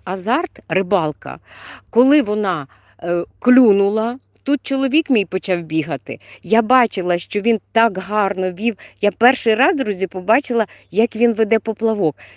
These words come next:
Він вів, і ми за цим поплавком бачили, куди ця рибинка плив-, це був карп,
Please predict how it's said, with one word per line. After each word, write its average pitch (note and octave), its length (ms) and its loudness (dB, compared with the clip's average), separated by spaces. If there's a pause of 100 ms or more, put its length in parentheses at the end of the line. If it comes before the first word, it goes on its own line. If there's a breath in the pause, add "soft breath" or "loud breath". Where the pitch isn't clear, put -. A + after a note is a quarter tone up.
Він B3 260 2
вів, C4 340 2
і G#3+ 120 -2
ми B3 180 2
за A3+ 140 -4
цим A3+ 200 -2
поплавком A3 560 0
бачили, G3+ 420 0
куди E3+ 260 -2 (380 loud breath)
ця A#3 220 4
рибинка G#3+ 640 2 (340 soft breath)
плив-, A3+ 280 2
це C4 120 0
був C4+ 200 2
карп, D#3+ 320 -2